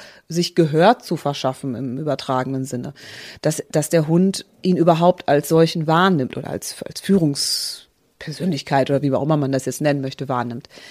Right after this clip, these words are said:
Ähm, und wenn das klappt, also wenn der Mensch in der Lage ist, den Hund quasi durch eine Bewegung einzuschränken in, in, in seiner Vorwärtsbewegung, dann wäre der nächste Schritt, Mensch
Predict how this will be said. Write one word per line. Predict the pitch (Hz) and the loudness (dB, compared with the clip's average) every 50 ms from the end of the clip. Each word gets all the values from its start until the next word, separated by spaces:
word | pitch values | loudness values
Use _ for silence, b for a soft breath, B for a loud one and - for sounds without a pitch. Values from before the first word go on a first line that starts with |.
| B B B B B B B B | B B B B B B B B
Ähm, | 165 160 156 151 156 | 2 4 4 4 2
und | - - 160 160 147 | 0 0 0 0 4
wenn | 165 165 175 170 | 4 4 6 6
das | 170 - 180 - - - _ - | 6 4 4 2 -6 -10 _ -6
klappt, | - - 185 - - - - | 0 4 4 4 4 2 0
also | 180 180 175 180 | 0 0 0 2
wenn | 170 170 170 | 0 2 2
der | 170 160 | 2 2
Mensch | 165 165 170 196 - - | 2 2 0 0 0 0
in | 185 | 2
der | 175 165 | 2 2
Lage | 165 156 160 180 202 190 | 4 4 4 4 4 2
ist, | 175 - - 175 | -2 -2 -2 -2
den | 165 160 156 | -2 0 0
Hund | 170 170 185 180 - | 0 -2 -2 -4 -4
quasi | - - 170 165 165 170 | 0 2 2 4 4 2
durch | 156 165 160 151 | 0 -2 -4 -4
eine | 165 156 | -4 -6
Bewegung | 151 156 147 170 185 185 180 175 175 175 - - | -6 -2 2 2 2 4 4 0 0 -2 -4 -2
einzuschränken | - 156 160 202 208 - 247 - - - 247 254 269 - 302 262 | -2 0 0 0 0 -2 -4 -4 -2 -2 0 0 0 -2 -4 -4
in, | 254 262 254 233 - _ - | -2 -4 -4 -4 -8 _ -12
in, | - 208 220 226 226 220 220 | -10 -8 -6 -6 -6 -6 -8
in | - - 208 214 | -6 -4 -4 -2
seiner | 202 202 208 202 202 | -2 -2 -2 -2 -2
Vorwärtsbewegung, | 196 - - 214 240 262 262 277 269 - - 269 247 262 262 247 285 311 359 B B B B B B B B B | -2 0 2 2 4 4 2 0 -2 -4 -6 -2 -2 0 0 0 -2 -4 -4 B B B B B B B B B
dann | 147 165 165 170 190 226 247 247 254 254 247 226 202 | 2 4 4 4 6 4 4 4 4 2 2 2 4
wäre | 190 196 196 | 4 4 4
der | 190 185 185 | 4 2 2
nächste | 185 185 185 - 175 | 2 0 -2 -4 -6
Schritt, | 170 - - 185 180 - | -6 -4 -4 -4 -4 -4
Mensch | 175 170 170 175 180 - | -4 -4 -2 -4 -4 -8